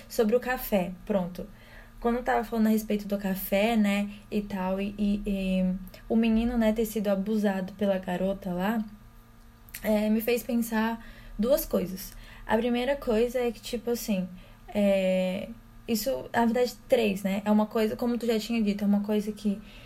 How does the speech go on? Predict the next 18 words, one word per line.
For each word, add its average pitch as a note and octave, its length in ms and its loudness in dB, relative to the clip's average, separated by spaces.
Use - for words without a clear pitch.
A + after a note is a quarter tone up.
infelizmente, A#3 640 2
é - 20 4
muito G#3+ 220 4
frequente. G#3 680 -2
Até C4 240 2
mesmo C4+ 340 0
nas A#3+ 200 -4
relações, A3 880 0
é, G3+ 680 6
até G#3+ 220 4
mesmo B3+ 260 -2
nas A#3 200 -2
relações G#3 920 2
entre, G#3+ 360 2
tipo, - 200 -2
namorados, F#3+ 1000 2
por F#3+ 200 -4
exemplo, F#3 600 2